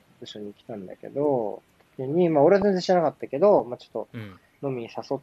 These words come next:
Speaker 1: たんだって、若い子をね。まあ、少人数だろうけど。
Speaker 2: はいはいはい。
Speaker 1: だからそういうのもさ、まあまあ、帰ってもさ、ちょっと、一人だからさ、なかなか、なかなかさ、その、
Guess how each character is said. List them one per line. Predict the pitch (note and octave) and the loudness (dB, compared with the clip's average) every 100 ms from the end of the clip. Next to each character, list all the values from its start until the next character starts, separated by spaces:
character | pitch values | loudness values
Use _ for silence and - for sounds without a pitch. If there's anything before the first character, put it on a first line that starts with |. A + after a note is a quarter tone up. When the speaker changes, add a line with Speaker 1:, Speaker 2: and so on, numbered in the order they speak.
| - | 0
Speaker 1:
た | D3 | 0
ん | A2 | 0
だ | |
っ | |
て、 | - - E3+ | -12 0 2
若 | B2 A#2+ A2 | 2 -2 -6
い | G#2+ _ _ | -8 _ _
子 | - G#2 | -14 -10
を | |
ね。 | C#3 A3 _ | -4 -6 _
ま | A2 G2+ | -12 -12
あ、 | |
少 | - - A#2 | -12 -10 -8
人 | B2 A#2 | -8 -10
数 | G2 | -12
だ | F2+ | -10
ろ | F#2+ F#2 | -10 -10
う | |
け | - | -8
ど。 | A2+ B2+ A2 - _ _ _ | -2 0 -2 -6 _ _ _
Speaker 2:
は | - A#2 | -10 -10
い | |
は | G#2 | -10
い | |
は | G2+ | -16
い。 | G2 F#2+ | -20 -12
Speaker 1:
だ | B2 | -8
か | A2 | -8
ら | |
そ | - A#2+ | -8 -10
う | |
い | |
う | A2 | -8
の | |
も | G#2 G#2 | -12 -12
さ、 | - C#3 C3 B2 | -2 2 2 0
ま | B2 A#2+ | -2 -2
あ | |
ま | A#2 B2 B2 A#2+ A#2 A2+ A2 A2 G#2 | -2 -2 0 0 -2 -4 -6 -6 -8
あ、 | - _ _ _ _ | -14 _ _ _ _
帰 | - | -10
っ | C#3+ | -10
て | C#3 - | -10 -12
も | G2+ - | -12 -12
さ、 | G#2+ G#2 G#2+ _ _ _ _ _ - | -10 -10 -10 _ _ _ _ _ -14
ち | |
ょ | A#2 | -12
っ | A2 | -12
と、 | _ _ _ _ _ _ _ _ _ _ _ _ _ _ _ _ _ | _ _ _ _ _ _ _ _ _ _ _ _ _ _ _ _ _
一 | - - D#3+ | -20 -6 -4
人 | A2+ | -4
だ | G2+ | -8
か | - | -10
ら | G2 - | -10 -8
さ、 | A2+ G#2 F#2+ _ _ _ _ _ _ | -4 -4 -4 _ _ _ _ _ _
な | - | -12
か | B2 B2+ | -6 -2
な | B2+ | -2
か、 | B2+ B2+ B2+ - _ _ _ _ _ _ | -2 -2 -2 -4 _ _ _ _ _ _
な | B2+ | -8
か | B2 | -6
な | A#2+ | -6
か | B2 A#2 - | -6 -8 -2
さ、 | C#3+ | -2
そ | - G#2+ | -4 -12
の、 | G#2 G2 | -10 -10